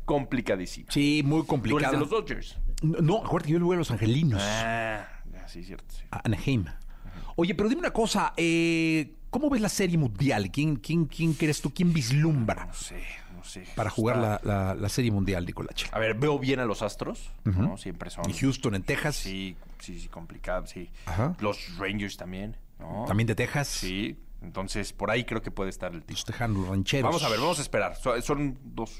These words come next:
Speaker 1: candidatos
Speaker 2: Dos
Speaker 1: fuertes,
Speaker 2: candidatos. O sea,
Speaker 1: importantes.
Speaker 2: ¿crees tú que,
Speaker 1: Importantes.
Speaker 2: eh, el título se quede en Texas?
Speaker 1: Sí, sí, creo que sí.
Speaker 2: Puede quedarse
Speaker 1: Sí,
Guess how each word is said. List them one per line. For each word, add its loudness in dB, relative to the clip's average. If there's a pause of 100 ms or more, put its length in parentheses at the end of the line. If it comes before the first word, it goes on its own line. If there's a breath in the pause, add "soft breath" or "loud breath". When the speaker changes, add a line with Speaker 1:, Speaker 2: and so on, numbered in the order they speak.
(120)
Speaker 1:
candidatos -8
Speaker 2:
Dos 0
Speaker 1:
fuertes, 0
Speaker 2:
candidatos. 0
O 2
sea, 2
Speaker 1:
importantes. -4
Speaker 2:
¿crees 0
tú 0
que, 2
Speaker 1:
Importantes. 2
Speaker 2:
eh, 2
el 0
título 2
se 2
quede 2
en 2
Texas? -2
Speaker 1:
Sí, -2 (540)
sí, -4
creo -4
que -12
sí. -8 (220)
Speaker 2:
Puede 2
quedarse -2
Speaker 1:
Sí, 0